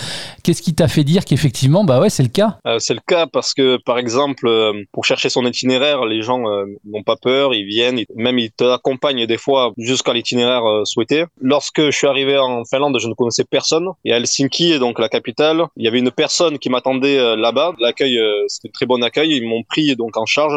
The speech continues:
Speaker 2: c'est-à-dire via un taxi, jusqu'à mon domicile. Et à mon domicile, il y avait carrément, euh, le repas du soir qui était fait. Donc, euh, c'était vraiment un bon accueil. Et même à travers ce stage, en dehors du travail, la vie en société était, euh, vraiment, euh, très bien. Par exemple, si je voulais faire du sport le week-end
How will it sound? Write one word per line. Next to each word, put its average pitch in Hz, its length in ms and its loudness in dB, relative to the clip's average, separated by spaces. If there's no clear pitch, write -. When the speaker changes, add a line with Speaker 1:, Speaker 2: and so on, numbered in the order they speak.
Speaker 2:
c'est-à-dire 110 280 -4
via 110 220 -2
un 117 80 -6
taxi, 151 440 -4
jusqu'à 143 320 -4
mon 135 120 -2
domicile. 135 460 -2
Et 151 100 0
à 143 60 0
mon 135 160 -4
domicile, 131 380 -2
il 147 40 2
y 123 40 2
avait 110 100 -2
carrément, 131 560 0
euh, 104 260 -2
le 117 140 0
repas 135 340 0
du 120 120 -6
soir 135 200 -2
qui - 140 -12
était 120 200 -4
fait. 151 200 -2
Donc, 113 220 -2
euh, 110 60 2
c'était 113 220 -4
vraiment 120 320 0
un 110 60 -4
bon 117 260 -2
accueil. 135 340 -2
Et 117 60 -4
même 131 260 0
à 113 180 0
travers 120 300 -4
ce - 80 -2
stage, 151 280 -2
en 117 80 -4
dehors 117 260 0
du - 80 -16
travail, 143 460 -2
la 104 120 0
vie 117 140 0
en 123 60 0
société 120 520 -2
était, 113 260 -2
euh, 104 120 0
vraiment, 107 400 -2
euh, 98 220 -2
très - 180 -2
bien. 123 240 0
Par 110 120 -2
exemple, 117 400 -2
si 113 140 -2
je 101 40 -6
voulais 113 140 0
faire 113 160 -4
du 107 80 -10
sport 123 400 2
le 117 80 -2
week-end 123 560 0